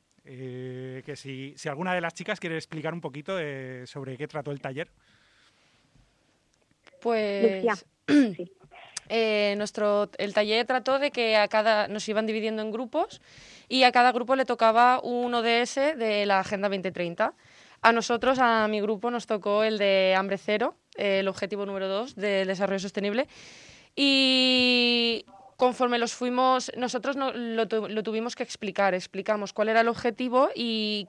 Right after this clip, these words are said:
Speaker 2: qué, cua-, qué metas queríamos cumplir con, con ese, con ese O D S que nos habían, que nos habían, eh,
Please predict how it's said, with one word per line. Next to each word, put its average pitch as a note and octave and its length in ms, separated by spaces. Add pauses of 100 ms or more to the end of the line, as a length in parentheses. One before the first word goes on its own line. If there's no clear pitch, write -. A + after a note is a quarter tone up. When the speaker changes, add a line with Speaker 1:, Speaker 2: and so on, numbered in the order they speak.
Speaker 2:
qué, G#3+ 440
cua-, A3+ 240
qué A#3 140
metas A#3+ 320
queríamos G#3+ 380
cumplir A#3 500 (600)
con, G#3 920
con G#3 220
ese, F#3+ 800 (140)
con F#3+ 160
ese G#3 180
O G3+ 60
D G3 100
S G3 180
que F#3 80
nos F#3+ 140
habían, F3 760 (100)
que G3 100
nos F#3 160
habían, E3 920 (260)
eh, D#3+ 800